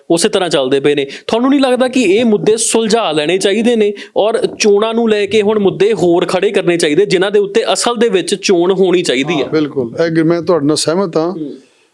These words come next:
Speaker 2: ਬਈ ਐਸੇ ਮੁੱਦਿਆਂ ਤੇ ਚੋਣ ਹੋਵੇ ਪਾਰਲੀਮੈਂਟ ਦੀ,
Speaker 1: ਹੂੰ।
Speaker 2: ਜਿਵੇਂ ਪਹਿਲਾਂ ਕਿਹਾ।
Speaker 1: ਹੂੰ।
Speaker 2: ਬੇਰੁਜ਼ਗਾਰੀ ਤੇ ਚੋਣ ਹੋਵੇ, ਮਹਿੰਗਾਈ ਤੇ ਚੋਣ ਹੋਵੇ,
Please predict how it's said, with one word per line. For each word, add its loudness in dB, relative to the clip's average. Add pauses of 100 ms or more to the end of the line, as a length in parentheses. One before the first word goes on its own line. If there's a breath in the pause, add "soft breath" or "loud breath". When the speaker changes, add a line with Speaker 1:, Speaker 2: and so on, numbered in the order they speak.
(180)
Speaker 2:
ਬਈ 0 (100)
ਐਸੇ 0
ਮੁੱਦਿਆਂ 0
ਤੇ 0
ਚੋਣ 0
ਹੋਵੇ 0
ਪਾਰਲੀਮੈਂਟ -2
ਦੀ, -4
Speaker 1:
ਹੂੰ। -14
Speaker 2:
ਜਿਵੇਂ -2
ਪਹਿਲਾਂ -2
ਕਿਹਾ। -2 (160)
Speaker 1:
ਹੂੰ। -14 (480)
Speaker 2:
ਬੇਰੁਜ਼ਗਾਰੀ 2
ਤੇ -2
ਚੋਣ -2
ਹੋਵੇ, -4 (200)
ਮਹਿੰਗਾਈ 0
ਤੇ 0
ਚੋਣ 0
ਹੋਵੇ, 0